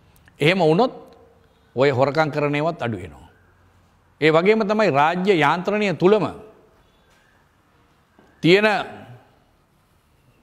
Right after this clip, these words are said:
හිල් ටික වහන්න වෙනවා. අපි ගොඩක් වෙලාවට මේ කතා කරන්නේ කකුටු බෙන වහන එකයි,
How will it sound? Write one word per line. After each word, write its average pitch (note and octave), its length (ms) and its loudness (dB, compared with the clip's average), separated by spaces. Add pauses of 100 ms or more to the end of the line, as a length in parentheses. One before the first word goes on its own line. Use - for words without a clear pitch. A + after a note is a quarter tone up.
(140)
හිල් G3+ 180 4
ටික A3 180 2
වහන්න D#3+ 360 2
වෙනවා. G#2+ 320 -10 (460)
අපි B2 180 -2
ගොඩක් C3 340 0
වෙලාවට G3 380 0
මේ G3+ 140 -2
කතා C#3 320 0
කරන්නේ F3+ 460 -4 (2500)
කකුටු D#3+ 400 2
බෙන F3+ 180 4
වහන F3 320 2
එකයි, C#3+ 380 0